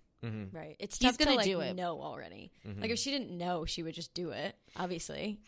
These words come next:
Speaker 3: Have you ever hooked up with someone that was in a relationship?
Speaker 1: Not to my knowledge.
Speaker 3: I have,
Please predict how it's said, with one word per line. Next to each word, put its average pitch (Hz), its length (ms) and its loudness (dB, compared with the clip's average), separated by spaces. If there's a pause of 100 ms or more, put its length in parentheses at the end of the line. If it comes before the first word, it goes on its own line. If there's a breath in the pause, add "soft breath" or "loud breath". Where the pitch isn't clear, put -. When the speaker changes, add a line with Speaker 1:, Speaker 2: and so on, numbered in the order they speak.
Speaker 3:
Have 208 160 2
you 214 160 -2
ever 233 180 -2
hooked - 240 -6
up 170 140 -2
with 190 120 -6
someone 156 380 -2
that 113 280 -4 (180)
was 165 160 -2
in 151 160 -4
a - 20 -6
relationship? - 720 -8 (840)
Speaker 1:
Not 110 160 0
to 98 80 -8
my 87 80 -2
knowledge. 80 540 -6 (880)
Speaker 3:
I 151 120 -2
have, 143 340 -6